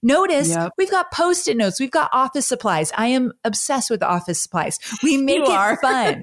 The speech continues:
Speaker 1: right? It's my favorite thing.
Speaker 2: Yes.
Speaker 1: So we make it fun in the beginning so that it doesn't feel so daunting. I think, Jenna, one of the things that you do really well, and you've always done this, is you do not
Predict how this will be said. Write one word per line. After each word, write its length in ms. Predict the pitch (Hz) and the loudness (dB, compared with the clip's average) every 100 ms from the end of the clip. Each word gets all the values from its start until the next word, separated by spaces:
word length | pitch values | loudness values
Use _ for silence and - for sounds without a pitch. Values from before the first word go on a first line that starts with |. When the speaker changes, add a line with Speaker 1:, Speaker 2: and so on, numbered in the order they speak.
| - 208 | -2 2
Speaker 1:
right? 260 | 214 262 214 | 2 2 2
It's 200 | 202 226 | 0 2
my 140 | 220 | 0
favorite 160 | 226 240 | 2 0
thing. 720 | 277 285 233 226 214 196 196 | 0 0 2 2 2 0 -2
Speaker 2:
Yes. 380 | 269 247 - - | -6 -10 -14 -4
Speaker 1:
So 140 | - | 0
we 140 | 339 330 | 2 2
make 240 | 320 370 | 2 2
it 120 | 392 | -2
fun 280 | - 320 349 | 0 0 0
in 100 | 381 | -2
the 80 | 302 | -2
beginning 560 | 247 202 220 220 220 208 - - | 0 0 2 2 2 0 -6 -4
so 140 | 262 | 0
that 160 | 254 233 | 2 2
it 120 | 208 | 2
doesn't 340 | 247 269 285 | 2 2 0
feel 240 | - 233 214 | 0 0 2
so 220 | 220 190 | 0 0
daunting. 480 | 185 196 220 190 190 | 2 2 2 0 0
I 80 | |
think, 200 | 226 302 - 226 | 0 -2 -2 -2
Jenna, 240 | 302 285 | 2 2
one 220 | 247 285 | 2 2
of 100 | 370 | 2
the 260 | 427 302 - - | 2 0 -2 -2
things 180 | 240 226 | 2 2
that 140 | 220 | 2
you 120 | 202 208 | 2 2
do 200 | 214 185 | 0 0
really 260 | 185 196 | 2 2
well, 460 | 185 156 143 147 - _ _ - | 2 0 0 -2 -8 _ _ 0
and 120 | 220 | 4
you've 200 | 214 202 - | 4 2 2
always 460 | 220 226 220 214 - - - | 2 4 2 0 -8 -8 -2
done 220 | 180 170 | 2 2
this, 280 | 151 156 - | 0 -2 -2
is 220 | 196 180 - - - | 0 0 -6 -18 0
you 180 | 202 240 | 2 2
do 260 | 311 311 | 2 2
not 540 | 233 214 202 226 - | 4 4 2 0 -4